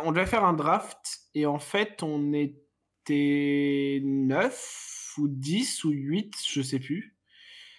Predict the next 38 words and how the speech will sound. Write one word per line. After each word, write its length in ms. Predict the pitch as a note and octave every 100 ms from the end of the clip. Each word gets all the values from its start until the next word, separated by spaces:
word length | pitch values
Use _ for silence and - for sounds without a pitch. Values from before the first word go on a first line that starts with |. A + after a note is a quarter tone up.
| _
Mais, 420 | D#3+ E3+ G#3+ C4+ F3+
euh, 140 | F3+
comme 180 | F3+ B3
on 60 |
n'arrivait 240 | A#3 F#3+ E3+
pas 100 | G3+
à 40 |
se 100 | G3+
mettre 120 | F#3+
d'accord 280 | F3 E3+ G3
sur 180 | - D#3+
ce 60 | -
qu'on 100 | D3
voulait 220 | D#3 E3+
drafter, 440 | D#3 - D3+ F3+
puisqu'on 420 | - D#3+ - D#3+
voulait 180 | C#3+ C#3+
pas 100 | C3+
drafter 300 | F#3 E3+ E3
Bright 240 | C#3 C3 D3
Lights, 360 | F3 G3+ -
en 100 | A#2+
fait, 120 | D3
c'était 120 | - C#3+
un 80 |
draft 340 | C#3 C#3 - -
pas 100 | D#3+
Bright 260 | D3 C3
Lights, 420 | C#3 F3 - - - _ _ _ _
que 260 | - F#3+ G3
moi, 220 | F#3+ G3+
j'ai 120 | G3
proposé 380 | E3+ E3 F3 E3+
Uprising, 500 | F3 F#3 F3 F3+ G3
qu'il 160 | F#3+ D3
y 80 | C#3+
avait, 640 | C#3 D3 D3 D3 D3 - C3+
euh, 560 | C3 C3 B2+ B2+ B2+